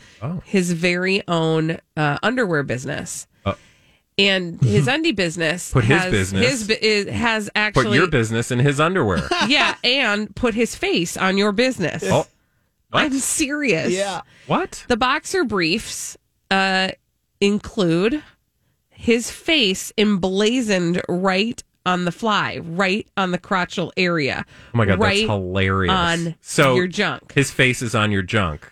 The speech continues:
Speaker 2: His face is on
Speaker 1: You
Speaker 2: your
Speaker 1: might
Speaker 2: junk.
Speaker 1: enjoy that, though, I feel like.
Speaker 2: I mean, I, uh,
Speaker 3: Yeah, he probably does.
Speaker 1: Isn't
Speaker 2: He
Speaker 1: he
Speaker 2: does.
Speaker 1: the homosexual
Speaker 3: Yes.
Speaker 1: variety?
Speaker 2: Yes.
Speaker 1: Yeah.
Speaker 3: Yep.
Speaker 2: Yes.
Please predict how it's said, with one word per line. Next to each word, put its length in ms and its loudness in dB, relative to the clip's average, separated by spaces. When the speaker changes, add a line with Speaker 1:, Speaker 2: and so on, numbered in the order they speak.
Speaker 2:
His 160 -18
face 220 -2
is 140 0
on 100 -2
Speaker 1:
You 80 6
Speaker 2:
your 140 4
Speaker 1:
might 80 4
Speaker 2:
junk. 180 2
Speaker 1:
enjoy 280 2
that, 280 -2
though, 180 -8
I 100 -8
feel 260 -10
like. 140 0
Speaker 2:
I 40 0
mean, 340 0
I, 240 -2
uh, 520 -4
Speaker 3:
Yeah, 360 2
he 180 2
probably 480 0
does. 240 -2
Speaker 1:
Isn't 300 4
Speaker 2:
He 120 4
Speaker 1:
he 60 4
Speaker 2:
does. 240 2
Speaker 1:
the 360 2
homosexual 600 -4
Speaker 3:
Yes. 120 -2
Speaker 1:
variety? 380 -2
Speaker 2:
Yes. 240 2
Speaker 1:
Yeah. 220 0
Speaker 3:
Yep. 160 -4
Speaker 2:
Yes. 480 -2